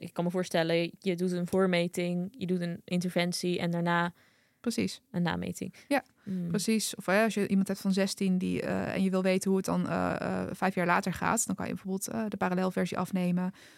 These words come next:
Speaker 2: Of, ehm, ehm, als je juist vermoedt dat iemand achteruit gaat, zoals bij een dementie, dan heb je, eh, kan je ook na twee jaar opnieuw, eh, maar dan kan je versie twee inzetten bijvoorbeeld.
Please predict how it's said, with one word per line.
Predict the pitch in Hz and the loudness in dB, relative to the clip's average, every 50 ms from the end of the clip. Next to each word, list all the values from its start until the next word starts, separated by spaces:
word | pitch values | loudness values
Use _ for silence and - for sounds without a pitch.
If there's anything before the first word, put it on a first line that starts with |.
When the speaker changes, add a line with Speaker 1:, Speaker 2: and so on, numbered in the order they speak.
| _ _ _ | _ _ _
Speaker 2:
Of, | - 190 190 - - | -6 -6 -6 -6 -6
ehm, | - 190 185 180 180 175 175 175 170 - | -4 -4 -2 -2 -2 -2 -2 -2 -2 -4
ehm, | - 170 170 165 170 170 175 175 175 180 175 190 202 - _ - - _ | -4 -6 -6 -6 -6 -6 -4 -4 -4 -4 -4 -6 -10 -12 _ -20 -16 _
als | - 185 - | -8 -8 -4
je | - 196 | -2 0
juist | 196 190 - | 0 0 0
vermoedt | - 208 202 202 | 2 2 2 2
dat | 196 196 | 2 0
iemand | 196 202 196 - | 0 0 2 0
achteruit | - - - - - 170 170 185 - | -2 -2 -2 0 0 2 0 0 0
gaat, | - - - 190 | -2 -2 -2 -2
zoals | - - 196 | -4 -6 -6
bij | - 196 190 | -2 0 0
een | 190 190 | 2 2
dementie, | 185 190 180 180 180 - - 196 190 185 | 2 2 2 0 0 0 0 0 0 2
dan | 185 180 | 0 0
heb | 175 175 - | -2 -2 -4
je, | - 190 180 175 180 - - - - - _ _ _ | -2 -2 0 0 -2 -2 -8 -16 -20 -20 _ _ _
eh, | - - 180 175 175 175 175 175 | -8 -4 -4 -2 -2 -2 -2 -2
kan | - 175 180 | -2 -2 0
je | 180 | 0
ook | - 170 - | 0 0 0
na | 180 175 | -2 -2
twee | - - 180 180 175 | 0 0 2 2 4
jaar | 170 165 165 165 175 - _ _ _ | 4 4 2 2 0 -4 _ _ _
opnieuw, | - 180 - 185 185 190 185 185 - _ _ _ _ _ _ | -6 0 4 4 4 6 4 2 0 _ _ _ _ _ _
eh, | - 190 | -6 -4
maar | 180 180 180 180 185 196 - | -2 -2 -2 -2 -4 -6 -8
dan | - - | -10 -8
kan | - - | -6 -6
je | 175 | -6
versie | - 180 165 175 - | -4 -4 -4 -4 -4
twee | - 180 180 - | -2 -2 -2 0
inzetten | - 170 180 180 - 185 | -2 -2 -2 -4 -6 -6
bijvoorbeeld. | 190 180 185 185 180 185 190 208 - | -6 -6 -4 -4 -2 -2 -2 -2 -4